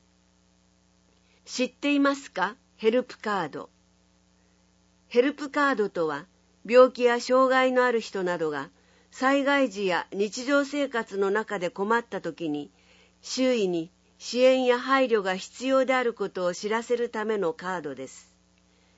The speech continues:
ヘルプカードを持っている人がいたら、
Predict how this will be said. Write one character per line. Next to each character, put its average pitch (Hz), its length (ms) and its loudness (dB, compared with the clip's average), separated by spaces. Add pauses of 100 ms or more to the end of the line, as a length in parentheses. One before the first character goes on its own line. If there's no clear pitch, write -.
(440)
ヘ 247 120 6
ル 285 140 4
プ 277 160 -8
カ 285 220 0
ー 262 40 0
ド 202 220 2
を - 20 -2
持 208 140 4
っ 240 40 6
て 214 180 -2
い 185 100 0
る 180 100 -6
人 190 240 -8
が 170 140 -4
い 156 80 -8
た 147 160 -10
ら、 135 180 -14